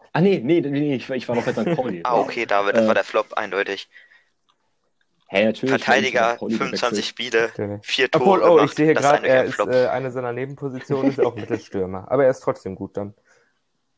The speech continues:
Speaker 1: Das sind, das steht aber bei, bei vielen, ähm, Innenverteidigern,
Speaker 3: Hm.
Speaker 1: die einfach zum Schluss eingewechselt werden oder so, um nochmal Kopfballtore zu machen. Da stand
Speaker 3: Hm,
Speaker 1: auch, kennt ihr
Speaker 3: sagt
Speaker 1: noch
Speaker 3: mir
Speaker 1: Van
Speaker 3: nichts, ne?
Speaker 1: Breuten?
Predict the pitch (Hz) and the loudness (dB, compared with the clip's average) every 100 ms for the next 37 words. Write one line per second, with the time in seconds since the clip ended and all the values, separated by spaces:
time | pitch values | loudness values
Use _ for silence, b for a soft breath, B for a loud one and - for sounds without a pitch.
0 | _ _ _ _ _ _ _ _ _ _ | _ _ _ _ _ _ _ _ _ _
1 | _ _ _ _ _ _ _ _ _ _ | _ _ _ _ _ _ _ _ _ _
2 | _ _ _ _ _ _ _ _ _ B | _ _ _ _ _ _ _ _ _ B
3 | B 123 156 143 - 117 - 151 143 123 | B -6 -4 -6 -10 -6 -4 -4 -6 -12
4 | 110 107 117 110 - 160 156 127 113 - | -14 -10 -8 -8 -8 -4 -2 -2 -4 -8
5 | 104 104 101 98 _ 110 - 131 131 120 | -8 -8 -8 -10 _ -10 -6 -6 -6 -8
6 | 113 110 113 120 139 151 - 117 123 - | -4 -4 -2 -4 -6 -8 -8 -8 -10 -16
7 | - 117 - 107 - 131 - 117 160 151 | -16 -16 -10 -8 -4 -4 -4 -8 -4 -2
8 | 101 - 101 - 95 95 98 98 101 98 | -4 -6 -14 -8 -6 -6 -8 -10 -10 -10
9 | 95 120 151 _ - 113 117 110 117 107 | -6 -6 -6 _ -8 -4 -4 -6 -6 -8
10 | - - 101 104 98 - 90 - 98 110 | -8 -8 -8 -6 -8 -8 -10 -8 -8 -6
11 | 143 104 - 104 110 113 143 107 110 101 | -4 -4 -6 -4 -4 -2 -4 -4 -6 -6
12 | - 101 120 143 208 | -6 -4 -4 -6 -14